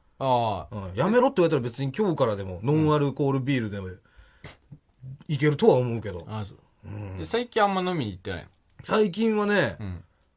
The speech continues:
Speaker 2: あんまだけど、
Speaker 1: うん。
Speaker 2: だからその、この前、
Speaker 1: うん。
Speaker 2: あのね、<laughs> 俺がお世話になってたね、
Speaker 1: うん。
Speaker 2: あの、おき-、おきるさんっていう先輩がね、
Speaker 1: ああ、はい。
Speaker 2: いるんで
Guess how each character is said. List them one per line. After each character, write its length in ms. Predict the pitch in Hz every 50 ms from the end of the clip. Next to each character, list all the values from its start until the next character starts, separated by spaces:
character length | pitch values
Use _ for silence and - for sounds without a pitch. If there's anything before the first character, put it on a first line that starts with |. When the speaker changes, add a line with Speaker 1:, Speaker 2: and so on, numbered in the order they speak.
| _ _ _ _ _ _ -
Speaker 2:
あ 80 | 147
ん 200 | 165 175 180 175
ま 100 | 175 175 175 170 -
だ 160 | 117 113 107
け 140 | - 101 90
ど、 340 | 92 107 110 110 101 92 87
Speaker 1:
う 60 | 101 104
ん。 220 | 95 90 87 87 - _ -
Speaker 2:
だ 0 |
か 60 | 139
ら 60 | 117
そ 80 | 120 123
の、 960 | 123 123 120 120 117 120 120 120 120 120 120 117 117 117 117 113 110 107 - - - -
こ 100 | - 143
の 80 | 139
前、 480 | 147 160 151 127 98 101 110 110 95 92
Speaker 1:
う 60 | 104 110
ん。 100 | 98 92 87 - - -
Speaker 2:
あ 60 | - 101
の 20 |
ね、 420 | - - 120 104 - - 87 - - - - -
<laughs> 220 | - - - - -
俺 120 | 143 170
が 80 | 165 160
お 80 | 160
世 120 | 147 208 214
話 100 | 196 147
に 60 | 127
な 100 | 123 120
っ 40 | -
て 100 | - -
た 100 | 90 82
ね、 220 | 92 123 185 - _ _ -
Speaker 1:
う 60 | 117
ん。 180 | 107 95 90 - - _ _ _ _ _ _ _ -
Speaker 2:
あ 60 | 101
の、 100 | 98 104
お 60 | 113
き-、 120 | 113 - - -
お 80 | 135
き 140 | 131 - 185
る 100 | 175 180
さ 140 | 180 180 175
ん 60 | 165
っ 20 |
て 100 | 139 -
い 60 | 110 87
う 80 | 85
先 200 | - - 92 95 -
輩 120 | - 87 82
が 100 | 80 -
ね、 140 | - - - _
Speaker 1:
あ 320 | 120 139 147 139 135 127
あ、 40 | 117
は 200 | 117 131 101 90
い。 120 | 85 - -
Speaker 2:
い 60 | 95
る 80 | 104 110
ん 80 | 107
で 120 | 92 90